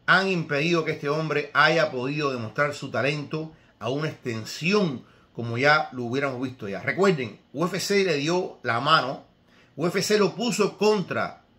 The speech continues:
Cory Sandhagen, pero él se lesiona y no puede pelear contra Sandhagen. Y viene entonces la pelea con Rockford.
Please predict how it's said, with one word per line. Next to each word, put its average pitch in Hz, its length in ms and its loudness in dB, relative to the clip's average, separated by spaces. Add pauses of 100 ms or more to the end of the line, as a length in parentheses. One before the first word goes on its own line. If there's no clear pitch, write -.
(1040)
Cory 165 200 4
Sandhagen, 117 440 -4 (920)
pero 196 500 2
él 135 180 -2
se 165 160 -2
lesiona 165 840 2
y 127 100 -6
no 139 140 -4
puede 156 220 2
pelear 143 320 0
contra 127 200 -6
Sandhagen. 110 480 -6 (380)
Y 165 120 -2
viene 185 180 4
entonces 170 380 0
la 147 120 4
pelea 135 480 0 (280)
con 135 240 -2
Rockford. 110 440 -6